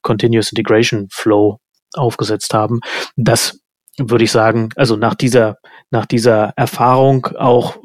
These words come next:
würde ich das in jedem anderen Bereich, wo Software entsteht, immer wieder versuchen, ähm, aufzugreifen. Und da bin ich tatsächlich auch echt überrascht, beziehungsweise finde ich's cool zu hören, wie ihr das bei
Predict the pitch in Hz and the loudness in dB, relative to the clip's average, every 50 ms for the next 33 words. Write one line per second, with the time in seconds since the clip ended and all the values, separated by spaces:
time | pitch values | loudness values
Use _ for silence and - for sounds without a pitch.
0 | 139 117 - - - - 123 110 110 - 127 - - 120 104 104 123 123 139 123 | -16 -16 -16 -12 -4 -4 -2 -2 0 -2 -2 -2 -2 -4 -2 0 2 2 2 2
1 | 107 101 123 123 131 117 120 110 107 110 110 110 110 117 113 - 110 - - 131 | 0 0 2 2 2 2 0 2 0 0 2 2 0 0 -2 -4 -6 -2 -2 -2
2 | 120 - - 120 123 120 - - - 117 113 - - 139 123 131 123 117 104 120 | -2 -2 -4 -4 -4 -4 -4 0 0 0 0 0 0 2 2 4 2 2 2 2
3 | 117 120 110 - 117 107 98 110 113 - - 110 101 - - - - - - - | 2 0 2 0 0 0 0 0 0 -2 -4 -6 -8 -10 -16 -18 -18 -18 -16 -16
4 | - - - _ - - - 135 123 110 107 107 113 - 117 120 - - - 110 | -18 -20 -20 _ -14 -6 -4 -2 -2 -2 -4 -6 -2 -2 -2 -2 -2 -4 -6 -4
5 | 110 104 104 101 - 127 120 - - - - - - - 135 120 110 127 135 120 | -2 -2 -4 -4 -4 -8 -8 -8 -12 -14 -14 -12 -6 -4 -4 0 2 2 2 4
6 | 123 139 143 131 - 139 120 - 139 123 - 120 - - 123 113 117 110 - - | 2 0 0 0 0 -2 0 0 0 -2 -2 -4 -4 -2 -2 -2 -2 -2 -6 -12
7 | - _ _ - 143 135 123 - - - - _ _ _ - - 117 117 120 104 | -18 _ _ -2 -2 -2 -2 -2 -8 -12 -14 _ _ _ -2 -2 2 2 2 2
8 | 117 143 170 - - - 131 117 - 131 123 120 104 - 120 110 110 107 113 110 | 2 2 2 0 -2 -2 -2 -2 2 2 0 0 2 2 2 2 4 4 4 2
9 | 107 - - - - - - - - 123 107 - - - - 156 156 - - 123 | 2 0 -4 -14 -16 -14 -6 0 2 2 2 2 -2 2 4 4 4 4 2 4
10 | 120 120 131 139 131 113 127 117 - - 135 123 - - 123 117 110 113 110 | 4 4 4 4 2 2 2 2 2 2 2 0 0 2 2 4 4 4 2